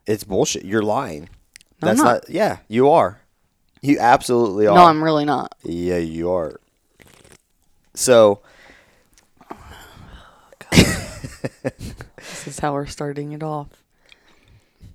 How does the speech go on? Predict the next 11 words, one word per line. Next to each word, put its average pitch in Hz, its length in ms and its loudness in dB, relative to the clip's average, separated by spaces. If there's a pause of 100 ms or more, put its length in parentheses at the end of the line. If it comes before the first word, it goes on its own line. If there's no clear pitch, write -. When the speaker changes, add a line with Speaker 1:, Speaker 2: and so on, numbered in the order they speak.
Speaker 1:
It 127 120 0
all, 135 200 8
it's 113 180 2
all 113 120 6
part 110 280 0
of 95 160 -4
the 92 180 -4
thing. 98 440 -6 (480)
Speaker 2:
Oh, 151 200 -8 (120)
okay. 170 240 -4 (500)
Speaker 1:
Um, 104 440 0